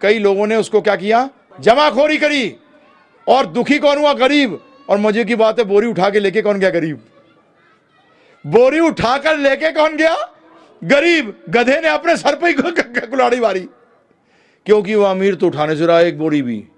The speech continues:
वो सेठ तो एक बोरी नहीं उठा सकता। तो प्रभु जी,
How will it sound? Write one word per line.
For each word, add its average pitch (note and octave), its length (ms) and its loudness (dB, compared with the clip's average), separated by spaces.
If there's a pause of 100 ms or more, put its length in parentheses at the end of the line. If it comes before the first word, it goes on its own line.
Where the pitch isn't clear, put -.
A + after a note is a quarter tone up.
(800)
वो D3+ 80 -2
सेठ F3+ 340 0
तो E3 200 -2
एक F3+ 140 0
बोरी F3 200 0
नहीं D3+ 120 -6
उठा C3 160 -6
सकता। A#2+ 500 -10 (540)
तो C3 80 -6
प्रभु D3+ 340 -2
जी, F3+ 340 -4